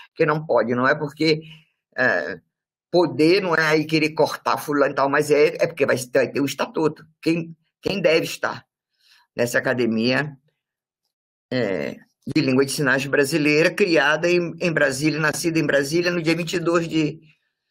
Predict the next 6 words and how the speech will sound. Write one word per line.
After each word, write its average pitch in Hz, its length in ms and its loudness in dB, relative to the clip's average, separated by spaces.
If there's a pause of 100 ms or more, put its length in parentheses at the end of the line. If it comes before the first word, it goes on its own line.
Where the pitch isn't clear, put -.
(160)
de 151 160 0
hoje, 117 440 2 (920)
de 147 80 -2
dezembro, 123 580 0 (1040)
tá - 120 -8
bom? - 360 -4